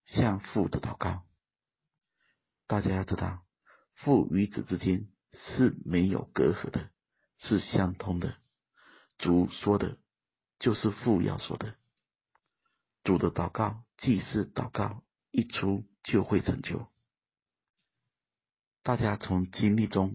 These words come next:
也可以感受到，的的确确有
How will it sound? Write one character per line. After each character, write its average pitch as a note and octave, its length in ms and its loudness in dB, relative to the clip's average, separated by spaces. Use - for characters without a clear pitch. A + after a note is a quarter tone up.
也 F2 200 4
可 - 120 2
以 E2+ 80 2
感 - 220 -6
受 F#2+ 160 -2
到， F2+ 240 -4
的 G2+ 200 6
的 F#2 220 0
确 G2+ 180 -2
确 G2 360 -2
有 F2 320 0